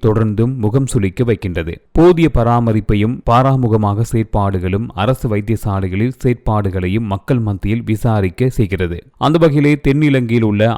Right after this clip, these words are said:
அரசு வைத்தியசாலையின் கழிவறை தொடர்பான புகைப்படங்களும் காணொளிகளும் சமூக ஊடகங்களில் பேசும் பொருளாகியுள்ளது. நோய் நிலைமைகளில் இருந்து பொதுமக்களை பாதுகாக்க வேண்டிய வைத்தியசாலையின் இந்த நிலை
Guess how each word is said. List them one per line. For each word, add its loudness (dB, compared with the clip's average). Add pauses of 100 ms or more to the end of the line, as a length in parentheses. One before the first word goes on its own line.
(120)
அரசு -2
வைத்தியசாலையின் -2 (120)
கழிவறை 0 (100)
தொடர்பான -2
புகைப்படங்களும் 0 (100)
காணொளிகளும் 0 (100)
சமூக 0 (140)
ஊடகங்களில் -2 (100)
பேசும் -2
பொருளாகியுள்ளது. -2 (300)
நோய் 4 (120)
நிலைமைகளில் 2
இருந்து 2 (140)
பொதுமக்களை 0 (100)
பாதுகாக்க 2 (120)
வேண்டிய 0 (100)
வைத்தியசாலையின் 0 (180)
இந்த 0 (200)
நிலை 4